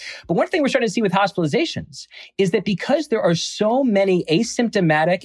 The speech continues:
and mild breakthrough Omicron cases, people, and we saw this in South Africa, it's really interesting,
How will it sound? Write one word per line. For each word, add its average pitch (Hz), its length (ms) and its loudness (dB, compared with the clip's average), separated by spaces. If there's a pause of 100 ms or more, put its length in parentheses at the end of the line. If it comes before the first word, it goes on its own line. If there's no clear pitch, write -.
and 143 180 2
mild 139 720 2
breakthrough 147 760 0
Omicron 147 500 0
cases, 196 520 -2 (300)
people, 247 420 2
and 185 140 2
we 190 40 2
saw 240 140 2
this 247 160 -2
in 202 60 0
South 170 180 0
Africa, 180 260 0
it's 123 120 -4
really 156 140 2
interesting, 165 340 -2